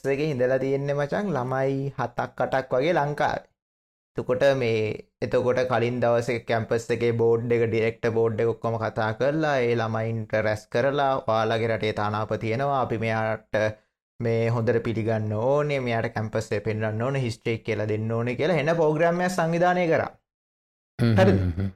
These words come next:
Speaker 1: ඊට පස්සේ අදාළ දවසේ තානාපතිතුමා පැමිණිලා තියෙනවා.
Speaker 2: ඔව්.
Speaker 1: පැමිණිලා වැඩේ, අ, ක-, මියුසියම් එක බලලා, ඒවා මේවා ටික බලලා ඔක්කොම කරලා ඩීන්ගේ ඔෆිස් එකට ගිහිල්ලා මීටින් එකට. මේන් අර වෙල්කම්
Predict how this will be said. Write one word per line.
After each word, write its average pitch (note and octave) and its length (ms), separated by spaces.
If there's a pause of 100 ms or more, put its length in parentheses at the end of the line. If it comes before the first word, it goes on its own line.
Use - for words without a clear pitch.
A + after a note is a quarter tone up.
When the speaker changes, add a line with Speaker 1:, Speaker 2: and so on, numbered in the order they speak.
(400)
Speaker 1:
ඊට B2+ 180
පස්සේ C3 280
අදාළ C3 360
දවසේ D3 400
තානාපතිතුමා C#3+ 680
පැමිණිලා D3 380
තියෙනවා. C#3+ 320 (720)
Speaker 2:
ඔව්. B2 160
Speaker 1:
පැමිණිලා D#3 600 (460)
වැඩේ, C3+ 440 (140)
අ, A#2 100 (1000)
ක-, A#2+ 520
මියුසියම් B2+ 500
එක A#2+ 160
බලලා, A#2 420
ඒවා B2+ 200
මේවා A#2+ 200
ටික A#2 200
බලලා B2 360
ඔක්කොම C3 300
කරලා C#3 440 (560)
ඩීන්ගේ E3 600
ඔෆිස් D3 320
එකට E3 200
ගිහිල්ලා F3 300
මීටින් F3 340
එකට. A2+ 180
මේන් D#3 400
අර F3+ 140 (400)
වෙල්කම් E3 460